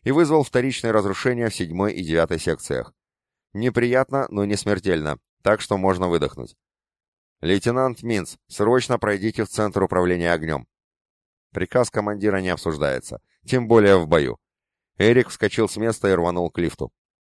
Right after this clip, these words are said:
Три этажа вниз, коридор, новый лифт и снова коридор. Опознав его по переданным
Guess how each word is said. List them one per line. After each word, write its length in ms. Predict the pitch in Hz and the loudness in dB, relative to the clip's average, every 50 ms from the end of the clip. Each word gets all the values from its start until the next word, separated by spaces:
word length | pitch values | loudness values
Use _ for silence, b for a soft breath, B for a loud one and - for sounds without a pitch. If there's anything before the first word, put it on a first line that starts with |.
| _ _ _ _ _ _ | _ _ _ _ _ _
Три 200 | - 92 104 104 | -2 0 0 2
этажа 320 | 92 - 98 90 95 90 87 | 2 2 2 2 2 2 2
вниз, 340 | 92 104 120 117 - - _ - | 0 -2 -4 -6 -8 -14 _ -6
коридор, 480 | 92 87 85 78 95 104 107 110 104 _ | -4 -4 0 2 2 2 2 2 -4 _
новый 380 | - 95 104 104 101 104 110 107 | -4 0 0 2 2 2 2 2
лифт 240 | 110 113 110 - _ _ _ | 0 -2 -4 -6 _ _ _
и 80 | - 110 | -6 -6
снова 300 | - - 92 87 85 85 | -4 -2 0 0 2 2
коридор. 420 | - 92 87 87 76 78 78 - _ _ _ _ _ _ _ _ _ _ _ _ _ _ _ _ _ | 2 0 0 0 0 -2 -4 -6 _ _ _ _ _ _ _ _ _ _ _ _ _ _ _ _ _
Опознав 560 | - 80 - 98 98 98 113 127 131 - - | -6 0 2 2 2 2 2 0 0 0 0
его 300 | 107 98 104 113 113 110 | 2 4 4 4 4 2
по 140 | - 95 - | 0 -2 -2
переданным 520 | - 104 101 101 95 98 98 98 95 | 0 0 0 0 0 -2 -2 -2 -2